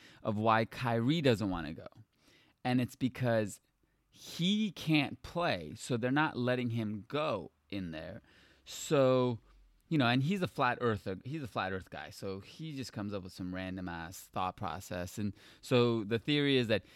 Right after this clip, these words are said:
because of that, he's just trying to create kind of a little commotion so that other players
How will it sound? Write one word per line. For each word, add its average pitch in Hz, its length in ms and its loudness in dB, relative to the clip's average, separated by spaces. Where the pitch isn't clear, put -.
because 135 380 4
of 143 120 0
that, 123 220 4
he's 113 220 0
just 113 160 0
trying 117 220 2
to 113 80 2
create 107 420 -2
kind 107 240 0
of 101 80 0
a 104 40 -2
little 101 180 2
commotion 104 600 2
so 104 240 0
that 92 260 0
other 123 200 4
players 113 1000 0